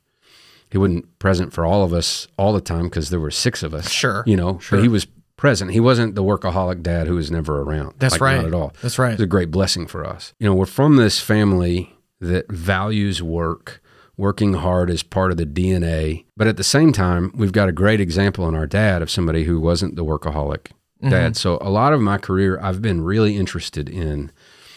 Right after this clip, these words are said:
Speaker 1: uh, well, I've kinda had competing, uh, forces in the back of my mind.
Speaker 2: Mm.
Speaker 1: One is I'm the third generation, uh, of this company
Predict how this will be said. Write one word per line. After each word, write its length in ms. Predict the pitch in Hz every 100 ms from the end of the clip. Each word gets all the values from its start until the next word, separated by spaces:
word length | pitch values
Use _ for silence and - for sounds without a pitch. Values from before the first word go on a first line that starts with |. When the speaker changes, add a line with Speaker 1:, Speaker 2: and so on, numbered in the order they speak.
| - _ _ 165
Speaker 1:
uh, 360 | 82 78 73 65 - _
well, 200 | - 92 90
I've 200 | - 87
kinda 240 | - 104 90
had 180 | 87
competing, 720 | - 80 - 90 85 80 73 - _ _ _ _
uh, 320 | 82 80 80 80 -
forces 720 | - 101 85 - 82 76 - - _ -
in 140 | 101
the 40 | 87
back 280 | 90 92
of 100 | 95
my 160 | 82 73
mind. 480 | 73 71 67 - - -
Speaker 2:
Mm. 240 | 120 113 -
Speaker 1:
One 260 | 104 120 127
is 580 | 110 98 92 82 - - _ _ _ _ _ _ _ - -
I'm 420 | 104 101 101 98
the 400 | 90 87 87 82
third 320 | - - 87 85
generation, 640 | 90 85 76 - 98 92 _ _ _ _ _ 95
uh, 40 |
of 340 | 82 69 85 82
this 160 | 78
company 560 | - 80 - 76 92